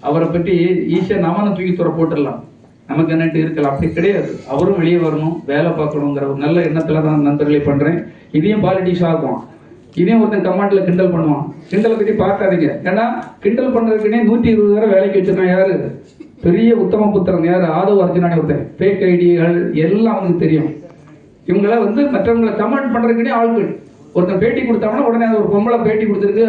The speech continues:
வைஷ்ணவினி, அந்த பிள்ளைய க-, கமெண்ட் பண்றதுக்குன்னேட்டு நூறு பேர் வேலை பார்க்கறான். உழைச்சி பண்ணுங்க சார், நல்லவங்களை வாழ வைங்க சார். நீங்க இங்க வேணா எவ்வளவு வேணா உன்கிட்ட பணம் இருக்கு,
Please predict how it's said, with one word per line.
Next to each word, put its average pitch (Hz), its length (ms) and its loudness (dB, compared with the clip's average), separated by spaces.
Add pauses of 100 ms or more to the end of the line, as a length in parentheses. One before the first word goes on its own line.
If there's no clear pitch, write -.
(100)
வைஷ்ணவினி, 190 480 0
அந்த 226 160 0
பிள்ளைய 233 340 0
க-, 220 240 0
கமெண்ட் 285 340 -2
பண்றதுக்குன்னேட்டு 262 540 -2
நூறு 262 240 0
பேர் 247 180 2
வேலை 220 140 2
பார்க்கறான். 180 400 -2 (720)
உழைச்சி 196 440 0
பண்ணுங்க 165 280 0
சார், - 260 -6 (440)
நல்லவங்களை 170 400 0
வாழ 165 260 0
வைங்க 151 260 -2
சார். 117 260 -4 (400)
நீங்க 202 300 0
இங்க 208 260 2
வேணா 233 320 2
எவ்வளவு 226 260 0
வேணா 214 140 -2
உன்கிட்ட 208 260 0
பணம் 208 300 0
இருக்கு, 202 240 2